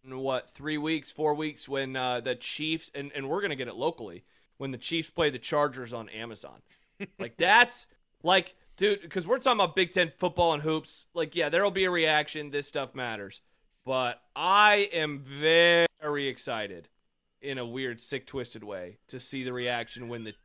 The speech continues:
Speaker 1: when Patrick Mahomes and Justin Herbert are airing on Amazon.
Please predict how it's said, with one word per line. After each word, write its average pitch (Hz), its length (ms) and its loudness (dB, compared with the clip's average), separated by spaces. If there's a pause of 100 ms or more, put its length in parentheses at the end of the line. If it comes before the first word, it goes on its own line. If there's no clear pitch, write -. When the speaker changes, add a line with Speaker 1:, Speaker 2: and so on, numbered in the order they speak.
(140)
Speaker 1:
when 120 240 -8 (540)
Patrick 190 580 2
Mahomes 196 1000 6
and 160 220 2
Justin 185 600 0
Herbert 156 840 2 (640)
are 160 280 0
airing 175 380 6
on 160 220 4
Amazon. 127 640 -6